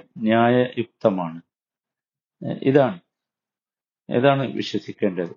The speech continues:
എല്ലാ പ്രവാചകന്മാരും റസൂലുമാരും അവരെ, അവരെ കൂടെ ഒരു കിതാബുണ്ടായിരുന്നു. "ലഖദ് അർസൽനാ റുസുലനാ ബിൽ ബയ്യിനാതി വ അൻസൽനാ മഅഹുമുൽ കിതാബ്."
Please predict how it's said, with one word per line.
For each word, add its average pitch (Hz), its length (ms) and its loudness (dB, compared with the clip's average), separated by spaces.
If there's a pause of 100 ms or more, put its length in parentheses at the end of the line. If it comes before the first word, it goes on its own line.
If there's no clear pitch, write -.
(120)
എല്ലാ 147 520 4 (220)
പ്രവാചകന്മാരും 135 1080 2 (140)
റസൂലുമാരും 123 800 4
അവരെ, 117 320 2 (140)
അവരെ 120 280 4
കൂടെ 117 360 2 (560)
ഒരു 113 160 4
കിതാബുണ്ടായിരുന്നു. 107 1120 2 (840)
"ലഖദ് 117 320 4
അർസൽനാ 123 800 4
റുസുലനാ 113 640 2
ബിൽ 101 240 2
ബയ്യിനാതി 104 720 2
വ 104 140 4
അൻസൽനാ 107 720 2
മഅഹുമുൽ 101 680 2
കിതാബ്." 113 480 2